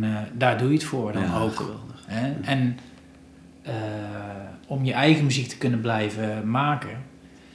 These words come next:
Speaker 1: ehm, ja, heb je gewoon ook een groep nodig die daar committed toe is, zeg maar. En dat is gelukkig met deze band wel zo geweest.
Speaker 2: Ja,
Speaker 1: Ja.
Speaker 2: vet.
Speaker 1: Nog steeds.
Speaker 2: Te gek.
Speaker 1: Ja.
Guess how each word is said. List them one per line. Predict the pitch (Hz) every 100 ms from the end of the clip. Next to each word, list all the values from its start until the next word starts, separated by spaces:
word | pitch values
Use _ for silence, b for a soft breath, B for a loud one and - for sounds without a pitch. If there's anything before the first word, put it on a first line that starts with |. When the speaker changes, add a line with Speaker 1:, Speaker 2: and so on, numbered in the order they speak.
| B B B - -
Speaker 1:
ehm, | - 110 107 107 107 107 - - - - -
ja, | 123 107 -
heb | - 123
je | 147
gewoon | 185 170
ook | 170
een | -
groep | - 190
nodig | 160 139 127 120 -
die | 131 123 120 - - - - - - -
daar | 131 120
committed | 123 127 160 170 -
toe | 143 120 110
is, | 95
zeg | - 101
maar. | 101 98 90 - - - -
En | -
dat | 120 117 -
is | - -
gelukkig | - 127 127 -
met | 110 104
deze | 107 107
band | 110 107
wel | 117 120
zo | 117
geweest. | 107 113 101
Speaker 2:
Ja, |
Speaker 1:
Ja. | 98 - 214 -
Speaker 2:
vet. | - - - - - - - - -
Speaker 1:
Nog | 127 120
steeds. | 104 98 - - - - - - -
Speaker 2:
Te | -
gek. | - 107 - - - -
Speaker 1:
Ja. | 131 -